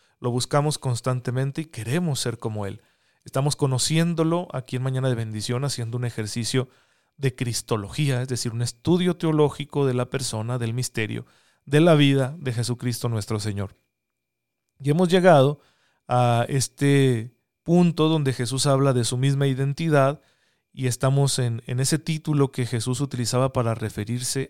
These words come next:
a sí mismo, el Hijo del Hombre, un título que Jesús utiliza para desi-, designarse a sí mismo desde el principio hacia el final de su vida.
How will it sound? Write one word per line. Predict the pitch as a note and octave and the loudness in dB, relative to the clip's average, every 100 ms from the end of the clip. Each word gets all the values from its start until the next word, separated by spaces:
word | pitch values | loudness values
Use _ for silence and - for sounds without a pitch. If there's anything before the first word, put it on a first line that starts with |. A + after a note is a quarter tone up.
| - | -10
a | B2 | -10
sí | - | -4
mismo, | C#3 B3 G#3 G#2+ G2+ _ _ _ _ _ _ _ - | -2 -2 -4 -8 -12 _ _ _ _ _ _ _ -6
el | A#2 | -4
Hijo | A#2+ D3+ - C#3 | -2 -2 0 2
del | C3+ | 4
Hombre, | F3 A3+ E3+ - - _ _ _ | 4 0 -6 -10 -12 _ _ _
un | B2+ | -6
título | C3 C3+ D3 C#3+ | -4 -4 0 0
que | C3 | -2
Jesús | A#2 A#2+ B2 | -6 -4 -4
utiliza | C3 C3+ B2+ A#2+ B2+ B2 _ _ _ _ _ _ | -6 -6 -6 -4 -2 -4 _ _ _ _ _ _
para | B2 A#2+ B2 | 2 4 4
desi-, | B2+ A#2+ - C3 C3 | 2 0 -2 -4 -6
designarse | C#3+ B2+ A#2 B2+ C3 D3 F3+ - | -6 -2 -2 0 0 2 2 0
a | E3 | -2
sí | - | -2
mismo | E3 D#3 F3+ F#3+ G3 | 0 0 -2 -2 -2
desde | C#3+ A#2+ | 0 0
el | A#2+ | -2
principio | A#2 A#2+ A#2 E3 E3 E3+ | -2 -4 -4 -6 -4 -4
hacia | D#3 A#2+ | -4 -4
el | G#2+ | -6
final | A2+ A2 A#2+ B2+ _ _ _ _ | -8 -4 -4 -4 _ _ _ _
de | C3 A#2+ | -8 -6
su | - | -6
vida. | G2+ G2 - - | -8 -12 -14 -18